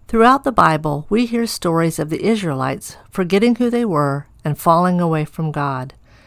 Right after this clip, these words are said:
Many of them neglected to tell their stories to their children. They didn't pass on the tales of the many ways God had worked in their lives. What if no one had shared the stories?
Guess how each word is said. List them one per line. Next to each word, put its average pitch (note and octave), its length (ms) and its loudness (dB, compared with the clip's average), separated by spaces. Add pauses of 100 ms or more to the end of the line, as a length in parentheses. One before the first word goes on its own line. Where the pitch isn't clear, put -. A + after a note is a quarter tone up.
(400)
Many B3 300 6
of F#3+ 80 2
them D#3 220 0
neglected E3 560 -2
to G3+ 80 -8
tell D#3+ 260 -2
their F#3+ 160 0
stories E3 460 0
to G#3+ 120 -2
their A3 140 0
children. C4+ 640 -6 (640)
They E3 160 4
didn't A#3 360 6
pass G#3+ 380 -2
on F3 160 0
the D#3 100 -2
tales F3 520 -2
of D3+ 160 -8
the D3+ 100 -4
many F3+ 300 2
ways D#3+ 340 -2
God D#3 300 -2
had D#3 140 -10
worked D#3+ 340 -2
in F3 100 0
their F3 160 0
lives. C3+ 640 -6 (840)
What C#4 180 2
if - 160 0
no F#3 380 6
one F3 220 2
had D#3+ 180 -2
shared F#3 260 -2
the F3+ 80 -4
stories? - 720 -6